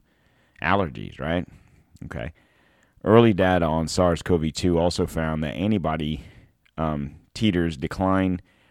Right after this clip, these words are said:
rapidly in the first months after recovery from covid nineteen, leading some to speculate that protective immunity against sars cov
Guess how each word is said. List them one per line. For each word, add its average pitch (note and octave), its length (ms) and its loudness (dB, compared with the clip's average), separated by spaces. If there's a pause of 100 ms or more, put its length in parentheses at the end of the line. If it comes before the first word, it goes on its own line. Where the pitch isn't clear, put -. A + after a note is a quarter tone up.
(180)
rapidly F2+ 460 2
in E2 60 0
the D#2 80 -4
first F2+ 320 0
months E2 240 -2
after D#2 260 -4
recovery D2+ 540 -2
from D2 180 -8
covid D2 320 -2
nineteen, C#2+ 480 -6
leading D#2+ 300 -4
some F2+ 300 -2
to - 120 -10
speculate D#2+ 640 -2
that B1 160 -8
protective D#2 560 -4
immunity D#2+ 600 -2 (600)
against D#2+ 420 -4
sars E2+ 420 2 (680)
cov F#2+ 220 2